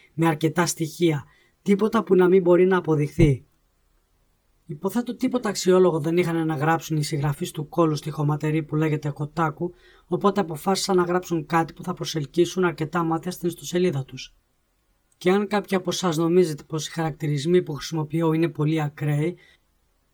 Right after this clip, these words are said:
είναι γιατί δεν διαβάζετε επί χρόνια και δεν παρακολουθείτε την ιστοσελίδα τους επί χρόνια,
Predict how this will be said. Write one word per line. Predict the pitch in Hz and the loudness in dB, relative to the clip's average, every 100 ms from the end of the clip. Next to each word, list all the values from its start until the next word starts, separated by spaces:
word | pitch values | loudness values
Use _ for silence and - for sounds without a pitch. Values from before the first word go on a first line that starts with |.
| _ | _
είναι | 196 202 | -2 -2
γιατί | 214 185 - 208 | 0 -2 -2 0
δεν | 190 202 214 | 0 0 -2
διαβάζετε | 170 185 151 185 151 - 160 | 0 0 2 -2 -2 -2 -4
επί | 151 147 | -2 -8
χρόνια | - 170 180 151 156 | -6 0 2 2 -2
και | 175 | -2
δεν | 175 | -4
παρακολουθείτε | 151 175 170 165 180 170 165 | -2 -4 -2 0 0 -2 -4
την | 160 | -6
ιστοσελίδα | 151 165 151 160 190 175 147 | -6 -6 -6 0 2 2 0
τους | 151 143 - | -6 -10 -10
επί | 185 170 | -6 -6
χρόνια, | 147 170 175 156 147 165 | -6 -2 0 2 0 -4